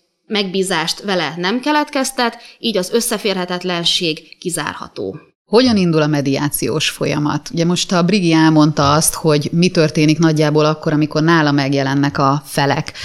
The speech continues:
Speaker 2: Meddig tart az első alkalom, amikor beszélgettek? Hozzád ketten jönnek-e, egyedül jönnek-e, és meddig tart a mediációs folyamat jellemzően?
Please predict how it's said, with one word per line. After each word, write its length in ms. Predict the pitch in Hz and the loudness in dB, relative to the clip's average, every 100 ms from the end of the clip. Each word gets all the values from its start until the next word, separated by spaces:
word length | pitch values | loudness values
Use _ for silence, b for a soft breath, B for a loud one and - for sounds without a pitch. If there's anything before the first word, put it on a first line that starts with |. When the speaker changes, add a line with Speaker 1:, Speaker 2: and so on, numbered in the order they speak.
| B B - | B B 0
Speaker 2:
Meddig 380 | 240 226 214 | 4 4 2
tart 300 | - 180 170 | 2 2 4
az 220 | 165 156 - | 2 2 2
első 440 | 165 160 160 - | 2 4 4 2
alkalom, 380 | 147 143 160 143 | 2 2 0 2
amikor 360 | 143 185 143 139 | 2 2 0 0
beszélgettek? 920 | 143 - 156 139 143 143 - 139 143 | 0 0 0 0 0 -2 -2 -4 -2
Hozzád 600 | - 247 208 196 180 175 | 2 4 6 4 4 2
ketten 360 | 196 196 190 160 | 0 2 2 4
jönnek-e, 600 | 151 143 139 139 151 - | 4 4 2 0 -2 0
egyedül 440 | 190 180 147 147 | 2 2 2 2
jönnek-e, 500 | 143 143 139 143 143 | 2 2 2 0 0
és 140 | 143 - | 0 0
meddig 280 | 175 139 - | 0 -2 -4
tart 240 | 131 123 | -6 -2
a 40 | |
mediációs 680 | 139 139 131 139 - - - | -2 0 -2 -2 -2 -2 -2
folyamat 380 | - 135 135 135 | -2 -2 -2 -4
jellemzően? 840 | 139 131 131 143 117 117 - 160 | -4 -2 -2 -4 -4 -4 -4 -6